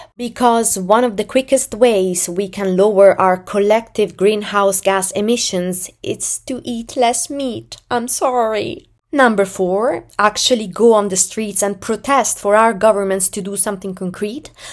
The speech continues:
Number five, composting food waste. Number six, monthly donations to a C O two capture company. And I'm gonna list some in, in, in the post, so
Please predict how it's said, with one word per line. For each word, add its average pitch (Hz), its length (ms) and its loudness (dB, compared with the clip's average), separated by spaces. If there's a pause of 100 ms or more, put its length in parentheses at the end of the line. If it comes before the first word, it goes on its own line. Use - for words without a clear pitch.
(140)
Number 277 440 6
five, 190 480 0
composting 226 760 0
food 190 300 -6
waste. 240 500 -2
Number 214 400 -2
six, - 460 0 (260)
monthly 320 480 2
donations 233 680 2
to 208 160 -2
a 208 40 0
C 269 240 -2
O 247 120 8
two 226 340 -6
capture 240 440 -2
company. 233 680 -2 (300)
And 202 180 0
I'm 233 160 2
gonna 233 180 2
list 220 280 -2
some 214 440 -2
in, 196 460 -4
in, 202 380 -2
in 214 100 -2
the 220 80 0
post, 254 460 2
so 185 360 -4